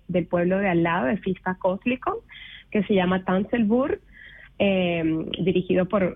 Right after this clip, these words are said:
por Priscila. Y, y Priscila también está haciendo un trabajo muy lindo con, con tres actividades para niños ese día. Y luego tenemos la participación de la Kita Estrampolino, que también quiere estar ahí ofreciendo una actividad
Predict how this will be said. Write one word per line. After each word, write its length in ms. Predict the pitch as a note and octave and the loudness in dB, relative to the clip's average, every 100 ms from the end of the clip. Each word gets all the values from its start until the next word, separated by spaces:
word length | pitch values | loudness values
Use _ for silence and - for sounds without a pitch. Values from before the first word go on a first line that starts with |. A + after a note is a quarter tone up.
| F#3 | -4
por 240 | F3+ F3 F3 | -2 -2 -2
Priscila. 640 | F3 E3+ - F3+ A3 D4+ - _ - - - | -2 0 0 2 2 0 -6 _ -20 -20 -4
Y, 360 | A3 G#3 G3 F#3 | 2 4 4 4
y 120 | G#3+ F#3 | 2 2
Priscila 600 | F3+ F3 F#3 F#3 A#3 - - | 2 2 0 2 0 -2 -2
también 280 | F#3 F3 E3+ | 0 2 0
está 220 | G3+ A3 | -2 -2
haciendo 300 | A3 G#3+ G#3 | 0 0 0
un 60 | G#3+ | 0
trabajo 380 | G#3 G3 G3 G#3 | 0 0 0 0
muy 180 | G3+ G#3+ | 2 4
lindo 420 | G#3+ G#3+ G#3 B3+ | 4 2 0 0
con, 320 | G3+ E3+ D#3+ | 0 0 -2
con 260 | - F3+ E3+ - | -2 -2 -2 -2
tres 260 | F#3+ G3 | 0 0
actividades 440 | A3+ - F#3+ E3 F3+ | -2 -2 0 0 -2
para 240 | G#3+ F#3+ | -2 -2
niños 360 | E3+ F3+ G3 A3+ | 0 0 0 -2
ese 220 | G#3+ G#3 G3 | -4 0 0
día. 380 | G3+ G#3+ C#4 E4 - - - - - - | 2 2 0 -4 -14 -20 -20 -20 -12 0
Y 100 | A3 | 2
luego 220 | F#3+ G#3+ | 2 0
tenemos 320 | A3 F#3+ G3+ | 0 0 0
la 120 | G#3+ | 0
participación 840 | G#3 F#3 - F#3+ F#3 F3+ - F3 F3 | 0 -4 -4 -4 -2 -2 0 0 2
de 340 | G3+ G3 F#3 | 2 2 2
la 180 | F#3+ F3+ | 2 0
Kita 260 | - F#3+ G3+ | 0 -2 0
Estrampolino, 840 | G3+ - F#3 F3+ F3 F3+ G#3+ D#4 | -2 -2 0 2 4 4 4 2
que 120 | D4+ F#3 | 0 0
también 560 | D#3+ D3+ C#3+ G#3+ A3+ | 0 0 2 4 2
quiere 180 | A3+ G#3+ | 2 0
estar 240 | G#3+ G#3 | 0 0
ahí 300 | G3 F#3+ F#3+ | 2 2 2
ofreciendo 420 | G3 - F3 E3+ F#3 | 0 -4 -4 -2 0
una 120 | F#3 | 0
actividad 560 | F#3 E3+ E3 D#3+ F#3 | 0 0 0 0 -2